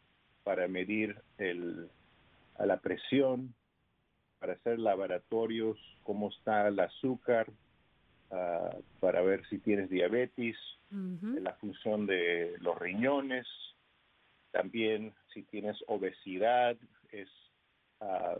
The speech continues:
Speaker 1: hablar de la dieta. Y dependiendo esos resultados, a veces necesitas hacer más estudios para ver si tienes, eh, enfermedad coronaria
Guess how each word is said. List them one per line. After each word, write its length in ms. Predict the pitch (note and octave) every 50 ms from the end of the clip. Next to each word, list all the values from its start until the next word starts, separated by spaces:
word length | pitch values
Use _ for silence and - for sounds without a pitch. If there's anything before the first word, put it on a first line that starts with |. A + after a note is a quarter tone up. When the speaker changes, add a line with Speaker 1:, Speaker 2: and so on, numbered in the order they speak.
| F2+ F2+ E2 - - _ _ _ _ _ -
Speaker 1:
hablar 420 | A2+ G2+ F#2 G2+ G#2 G#2 G#2 A2 - -
de 120 | - G#2
la 140 | F#2+ F#2 F2+
dieta. 560 | F2+ G#2+ B2+ C3+ C3 - - B2+ A#2+ B2+ B2+ - _ - - -
Y 220 | B2+ B2+ B2+ B2 G#2+
dependiendo 960 | A2+ G#2+ - - A#2+ A2+ A#2 B2 C#3+ D#3 E3 E3 D#3 D#3 D3 C#3+ C#3 C3 - -
esos 300 | - A#2+ B2+ - D3 C#3+ C3+
resultados, 840 | C#3 B2 - - A#2+ A2+ G#2+ - D#3 D#3 D3+ C3+ B2 A2+ A2 A2 G#2+ - - - - - - - _ _ _ _ _ _
a 120 | - G2+ F#2+
veces 400 | G#2 A2 A2 - - C3 - -
necesitas 600 | G#2+ - F#2 F#2 F#2 - A2+ G#2+ - A2 - -
hacer 320 | G#2 - - A2+ G#2+ G#2 - -
más 360 | - A2+ A#2+ C3+ D3 C#3 - D#3
estudios 800 | C#3+ C#3+ - - - D3+ C#3+ C3 A#2+ A#2 A2+ A2 G#2+ A2 G#2+ - - - _ _ _
para 200 | - F2+ F2 F2+ F2+
ver 200 | F#2+ G2 G#2 -
si 120 | - A#2 F#2+
tienes, 380 | - - G#2+ G#2 G#2 G#2+ G#2 - _ _ _ _ _ _ _ _ _ _ _ _ _ -
eh, 260 | G#2 G2 F#2 F#2 - -
enfermedad 640 | F#2 F2 - F#2+ F#2 F#2 F#2+ F#2+ G2 G2+ G#2+ A2 G#2+
coronaria 880 | - - G2+ F#2 F2 F#2 F#2+ A2+ C3+ C#3 C#3 C3+ C3 C3 B2 A#2+ A#2+ A#2